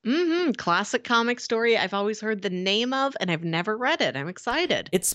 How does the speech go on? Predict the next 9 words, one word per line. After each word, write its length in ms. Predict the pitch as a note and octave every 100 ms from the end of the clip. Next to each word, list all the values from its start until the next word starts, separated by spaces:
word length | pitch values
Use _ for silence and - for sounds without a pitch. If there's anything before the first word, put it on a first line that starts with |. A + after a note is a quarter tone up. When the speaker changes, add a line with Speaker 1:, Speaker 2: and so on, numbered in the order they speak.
| -
Speaker 2:
probably 480 | - - B3+ - A#3+
a 80 | D3+
reference 420 | G#2+ A2 - C#3+
to 100 | -
something 460 | G#2 - A2+ A2+ G#2+
else. 360 | G#2+ B2 - - _ _ _
I 60 | A#2
should 240 | - A#2
pr-, 140 | -